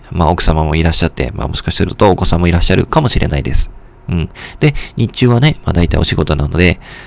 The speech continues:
うん、そのお昼休み、まあ、例えば十二時から一時の間だけとかね、うん、仕事が終わって、で、奥さんが、うん、奥さんとの夜もご飯を食べて、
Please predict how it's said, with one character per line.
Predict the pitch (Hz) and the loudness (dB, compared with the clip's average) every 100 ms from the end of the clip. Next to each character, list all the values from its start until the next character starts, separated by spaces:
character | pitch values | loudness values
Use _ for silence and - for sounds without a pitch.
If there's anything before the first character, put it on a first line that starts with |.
| - | -8
う | - 78 78 73 | -2 0 0 -2
ん、 | |
そ | 78 82 | -2 -2
の | 69 | 0
お | |
昼 | 80 87 | 2 2
休 | 82 - | 2 2
み、 | 87 107 - - | 0 -4 -8 -10
ま | - 78 | -4 0
あ、 | |
例 | - | 2
え | 76 | 2
ば | 76 | 2
十 | 95 | 2
二 | 95 | 2
時 | 90 | 2
か | - | 0
ら | 76 | 0
一 | - 101 | 0 0
時 | 80 | -2
の | - | 0
間 | 92 - | 2 2
だ | 92 | 2
け | 101 95 | 2 0
と | - | -2
か | - | -4
ね、 | 98 - - - - - | -4 -4 -10 -20 -20 -6
う | 82 | -4
ん、 | |
仕 | 76 | 0
事 | 87 82 82 | 2 2 2
が | 85 82 | 0 2
終 | 85 | 2
わ | |
っ | 80 | 0
て、 | - 80 65 | 0 -2 0
で、 | - 85 - - | -2 -2 -4 -8
奥 | - 87 | -4 -2
さ | 82 | -2
ん | 76 | -2
が、 | - - - - - _ - - - - - - - | -4 -6 -10 -20 -20 _ -20 -20 -20 -20 -20 -20 -10
う | |
ん、 | 76 67 | -8 -6
奥 | - - | -8 -6
さ | 73 | -4
ん | 73 | -4
と | - | -2
の | 67 - - - - | -2 -4 -10 -12 -2
夜 | 80 | -2
も | - 73 | 0 0
ご | 87 | 0
飯 | 80 85 78 | 0 0 -4
を | 80 | -2
食 | - - | 4 4
べ | 80 | 4
て、 | 71 - | 0 -6